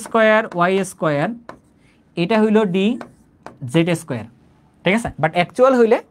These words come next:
ডিজেড স্কয়ারটা জিরো হইতো আর কি, ডিজেড স্কয়ারটা জিরো হইতো যদি অ্যাকচুয়ালটা আমরা পড়তাম তো। গেল।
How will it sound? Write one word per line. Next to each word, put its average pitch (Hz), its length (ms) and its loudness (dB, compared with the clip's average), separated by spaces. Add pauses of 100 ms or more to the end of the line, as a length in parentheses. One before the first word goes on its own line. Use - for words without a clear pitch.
(400)
ডিজেড 190 240 4 (120)
স্কয়ারটা 185 500 2 (120)
জিরো 180 200 0
হইতো 127 200 -6
আর 110 80 -8
কি, - 60 -20 (240)
ডিজেড 165 240 0 (100)
স্কয়ারটা 180 300 -4
জিরো 151 180 -2
হইতো 117 160 -8 (120)
যদি 147 120 0
অ্যাকচুয়ালটা 151 340 0
আমরা 147 140 -2
পড়তাম 160 280 -2
তো। - 60 -4 (920)
গেল। 180 120 4